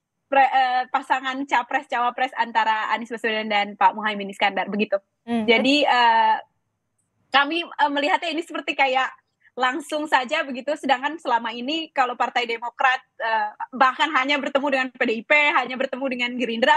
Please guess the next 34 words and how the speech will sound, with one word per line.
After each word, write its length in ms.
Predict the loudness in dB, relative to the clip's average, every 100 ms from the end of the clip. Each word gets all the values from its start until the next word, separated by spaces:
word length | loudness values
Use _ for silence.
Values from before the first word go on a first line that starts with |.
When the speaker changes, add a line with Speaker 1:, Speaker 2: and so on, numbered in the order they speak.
| 2
Speaker 1:
membuka 320 | -4 -2 0
komunikasi, 640 | 0 -6 -2 -2 -2 -2
kami 240 | 0 0 0
selalu, 480 | 2 2 2 -2 -6 -14 -18 0
kami 160 | 0
selalu 320 | 2 0 2 0
membuka 400 | -4 -2 0 0
komunikasi 480 | -4 -2 -2 -2
seperti 320 | -8 -12 -6 -6
yang 100 | -6
kita 220 | -2 2
tahu 320 | 2 2 0
bahwa 400 | -4 -2 -2 0
kami 240 | 0 0
selalu 320 | -2 -4 -4 -6
berkomunikasi 560 | -6 -6 -4 -4 -4
dengan 160 | -6 -6
tim 160 | 0
delapan, 400 | 4 4 4 2
namun 320 | 2 -2 -2 -6
kemudian 320 | 0 2 4 2
ada 320 | 2 2 2
partai 480 | 0 -2 0 0 0
yang 160 | -4 -6 _ _ _ _ 0
bahkan 400 | 0 0 -6 -6 -10
untuk 240 | -12 -12 -6
membuat, 500 | -6 -4 2 2 2 _ _ _ _ _ _ -6
apa, 260 | -2 -2
membuat 480 | -2 -2 -2 0 -2 -4
kesepakatan 680 | -4 -2 0 0 0 -2
sebesar 320 | -6 -6 -4 -4
ini 320 | -6 -10 -12 -8
tidak 380 | 0 0 2
ada, 80 | 0